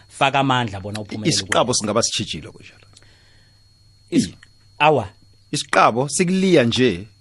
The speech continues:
Speaker 2: singaba sibe, sibe yi-challenge kuwe.
Speaker 1: Iye, kodwana sekuyi, eh, kulumofaniso-ke,
Speaker 2: Okay.
Speaker 1: ngombana se-, sewuyifanisa ngesikhuwa-ke godu kulapha baye ukuthi sewuyenza figuratively,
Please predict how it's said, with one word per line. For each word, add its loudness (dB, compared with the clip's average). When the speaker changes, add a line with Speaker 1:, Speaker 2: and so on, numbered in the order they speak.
Speaker 2:
singaba 0
sibe, -2
sibe 4
yi-challenge 0
kuwe. -8
Speaker 1:
Iye, 0
kodwana -2
sekuyi, -2
eh, 0
kulumofaniso-ke, 2
Speaker 2:
Okay. -10
Speaker 1:
ngombana -4
se-, -6
sewuyifanisa 0
ngesikhuwa-ke 2
godu -8
kulapha -4
baye 2
ukuthi -4
sewuyenza 2
figuratively, -8